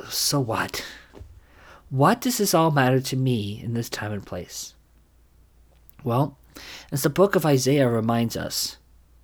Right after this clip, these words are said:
"For my thoughts are not your thoughts, nor are your ways my ways, declares the Lord." Isaiah fifty-five eight.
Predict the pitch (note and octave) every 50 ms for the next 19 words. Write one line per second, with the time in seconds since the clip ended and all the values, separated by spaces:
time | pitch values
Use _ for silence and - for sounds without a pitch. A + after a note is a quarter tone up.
0 | _ _ _ _ _ _ _ _ _ _ _ - - - D3 C#3+ C#3 C#3+ C3+ C3+
1 | - E3 E3 F3+ F3 - - - - - - - _ _ _ - B2+ C3+ C3+ C3+
2 | A#2+ - C3+ C3+ C3 B2+ C3 - G2 D#2+ - - - - - - - - _ _
3 | _ _ _ _ _ _ _ _ - C3+ C3+ D3 E3 E3+ D#3 D3+ C#3+ C#3+ C#3+ C3+
4 | C#3 C#3 C#3 C3 C3+ C3+ C3+ C3+ C3+ C#3 C#3 B2+ A2 F#2+ F2 - - - - -
5 | - - A2 - - A#2+ G#2+ G2+ - - - G2 G#2 G#2 G2+ G2 - - - _
6 | _ _ _ _ _ _ _ _ - - - - - _ - - A2 - A2 G#2+
7 | G2 F#2 - - - - F#2 - G#2+ G2+ F#2 E2 - - - C#3 - - - -
8 | -